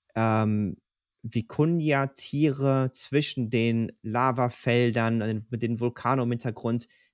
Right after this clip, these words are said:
die einfach nur in die sichere Höhle gebracht werden wollen, äh, damit sie das Ganze auch überleben. Ähm, die Vikunjas, ihr seht, sind Herdentiere. Die wollen zusammenbleiben. Und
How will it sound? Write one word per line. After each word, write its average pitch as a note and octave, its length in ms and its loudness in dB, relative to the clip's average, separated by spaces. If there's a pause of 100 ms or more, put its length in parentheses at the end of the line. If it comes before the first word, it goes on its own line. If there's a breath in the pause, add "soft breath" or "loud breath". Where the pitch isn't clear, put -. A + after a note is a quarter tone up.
die - 220 -8
einfach C#3+ 560 -2
nur C3+ 520 0
in A#2+ 100 -4
die A#2+ 60 -6
sichere A#2+ 380 -6
Höhle C#3 260 4
gebracht B2+ 420 -2
werden A2 340 0
wollen, G#2+ 380 2 (400 soft breath)
äh, G2+ 280 0 (100)
damit G#2 360 2
sie G#2 200 0
das G2+ 240 -2
Ganze F#2 400 -2
auch F#2 180 -2
überleben. F#2 540 4 (1500 loud breath)
Ähm, A#2+ 440 4
die A#2+ 160 -2
Vikunjas, C#3+ 520 0
ihr G#2+ 60 -2
seht, A#2+ 460 0
sind - 280 -4
Herdentiere. C3+ 680 -2 (560)
Die A2 200 -2
wollen G#2+ 200 2
zusammenbleiben. G#2 880 -2 (880 soft breath)
Und A#2+ 680 4